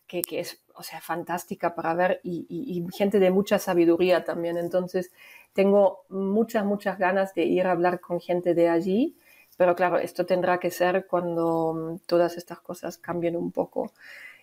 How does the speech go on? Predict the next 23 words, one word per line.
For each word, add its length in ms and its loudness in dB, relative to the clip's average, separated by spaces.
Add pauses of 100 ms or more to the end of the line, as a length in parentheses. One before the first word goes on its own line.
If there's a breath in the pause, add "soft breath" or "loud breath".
(140 loud breath)
Y 580 6
luego 640 6
estoy 400 2
escribiendo 640 2
ahora, 580 2
como 800 4
en 300 0
mi 100 0
familia 520 2
hay 180 -2
un 200 -4
poco 340 0
de 180 4
temas 600 0
de, 360 0
mm, 160 -4
depresión 880 2
y 140 -4
ansiedad, 500 0
estoy 240 -2
escribiendo 560 -2
un 100 -4
libro 440 2